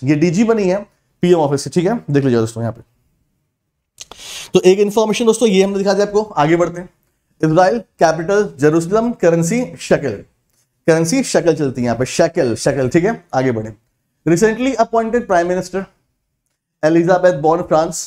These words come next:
एंथोनी अल्बनीज ऑस्ट्रेलिया, हमजा अब्दी बर्रे सोमालिया, विक्टर ऑरबॉन हंगरी,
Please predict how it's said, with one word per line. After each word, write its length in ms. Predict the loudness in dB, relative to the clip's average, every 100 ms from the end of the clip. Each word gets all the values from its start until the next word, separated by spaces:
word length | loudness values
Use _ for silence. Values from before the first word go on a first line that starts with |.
| -16 _ _ _
एंथोनी 480 | -2 0 0 0 0
अल्बनीज 540 | 0 0 2 0 -2 -2
ऑस्ट्रेलिया, 520 | -2 0 0 2 2 2 -4 _ _ _ -2
हमजा 280 | 0 2 2
अब्दी 460 | 2 -2 -4 -6 -2
बर्रे 320 | 0 2 2 0 -4
सोमालिया, 500 | -2 0 2 2 0 -2 _ _ _
विक्टर 340 | -2 0 2 0
ऑरबॉन 460 | 2 0 2 0
हंगरी, 380 | 0 -2 0 0